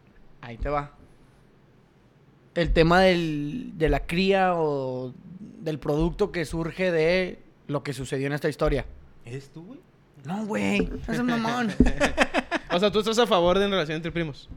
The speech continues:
Speaker 1: No, no es que esté a favor.
Speaker 3: Pues tú preguntaste eso, vergas.
Speaker 1: Sí,
Speaker 2: No,
Speaker 1: sí, sí.
Speaker 2: pero
Speaker 1: Pero,
Speaker 2: dices
Speaker 1: o sea,
Speaker 2: que
Speaker 1: yo digo que si
Speaker 2: si dos
Speaker 1: son dos
Speaker 2: adultos
Speaker 1: per-,
Speaker 2: lo deciden
Speaker 1: y no me
Speaker 2: hacer,
Speaker 1: refiero,
Speaker 2: no hay
Speaker 1: y no me
Speaker 2: pedo.
Speaker 1: refiero entre primos. O sea, me
Speaker 3: Ujú.
Speaker 1: refiero en general.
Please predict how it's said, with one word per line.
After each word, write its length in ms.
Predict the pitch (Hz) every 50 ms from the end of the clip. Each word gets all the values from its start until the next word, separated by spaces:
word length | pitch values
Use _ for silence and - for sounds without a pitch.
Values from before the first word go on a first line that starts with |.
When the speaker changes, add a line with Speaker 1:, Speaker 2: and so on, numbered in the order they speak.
| - - - - - -
Speaker 1:
No, 240 | - 156 175 196 220
no 100 | 233 233
es 80 | 214 -
que 80 | 254
esté 140 | 220 - 254
a 40 | 233
favor. 380 | 190 247 226 196 208 226 220
Speaker 3:
Pues 140 | 151 151 156
tú 100 | - 156
preguntaste 380 | 190 208 196 175 190 190 226 226
eso, 160 | 196 226 226
vergas. 320 | 233 233 226 226 233 220
Speaker 1:
Sí, 120 | - - 208
Speaker 2:
No, 100 | - 170 175
Speaker 1:
sí, 60 | 175
sí. 80 | 240
Speaker 2:
pero 120 | 165 156 151
Speaker 1:
Pero, 140 | 208 208 220
Speaker 2:
dices 100 | 214 190
Speaker 1:
o 20 | 202
sea, 120 | - 214
Speaker 2:
que 40 | 196
Speaker 1:
yo 80 | 220 233
digo 240 | 254 262 285 254
que 120 | - 285 -
si 260 | - 226 208 185 -
Speaker 2:
si 140 | - - 147
dos 80 | 165 180
Speaker 1:
son 80 | 160
dos 80 | 220 220 277 -
Speaker 2:
adultos 120 | - 254 240
Speaker 1:
per-, 80 | 233
Speaker 2:
lo 160 | 233 214 190 180
deciden 260 | 170 160 - 208 277
Speaker 1:
y 40 | 277
no 80 | 294
me 80 | 302 370
Speaker 2:
hacer, 80 | 403 403
Speaker 1:
refiero, 240 | 381 269 330 302 330
Speaker 2:
no 60 | 277
hay 60 | - 269
Speaker 1:
y 20 |
no 120 | 254 269 277
me 80 | 311 339
Speaker 2:
pedo. 80 | 392
Speaker 1:
refiero 200 | 359 214 233 226 285
entre 200 | 302 - 285 208
primos. 540 | - - 190 226 285 302 240 160 - - -
O 40 | -
sea, 100 | 139 156
me 120 | 151 165
Speaker 3:
Ujú. 60 | 160 160
Speaker 1:
refiero 300 | 160 160 - 160 165 208
en 140 | 240 262 254
general. 600 | - - 233 202 160 143 139 151 180 185 143